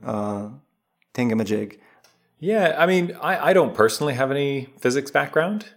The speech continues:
Speaker 2: Um, it, it really depends what kind of work you're doing. I mean, some people look at, um, at the mineralogy and spectral signals that they get from the, from the orbiters.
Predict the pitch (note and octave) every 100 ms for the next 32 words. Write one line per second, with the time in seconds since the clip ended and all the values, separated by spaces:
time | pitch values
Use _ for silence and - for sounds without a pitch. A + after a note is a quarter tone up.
0 | - E2+ E2+ F2 E2+ E2+ E2+ - - F#3
1 | F3+ A3 C3 G2 G#2 F2+ F2 F2 - -
2 | G2 F2 D#2 G2+ G#2 E2+ C#2 C#2 C2+ D#2
3 | E2+ E2 A#2 G#2 F2+ D#2+ E2 - D2+ C#2+
4 | - D#2 D2+ C#2+ C#2+ - - - - _
5 | _ E2 D#2+ - F2 F2 F2 G2 F#2 D#2
6 | D2+ - _ - D2+ D2 - - F#2 F2+
7 | D#2 D#2 C#2 C#2+ C#2+ D#2 D#2 D#2 D#2 -
8 | E2+ D#2 D#2 D#2 D2+ D2+ - _ F2+ D#2
9 | D#2+ D#2 - D2 -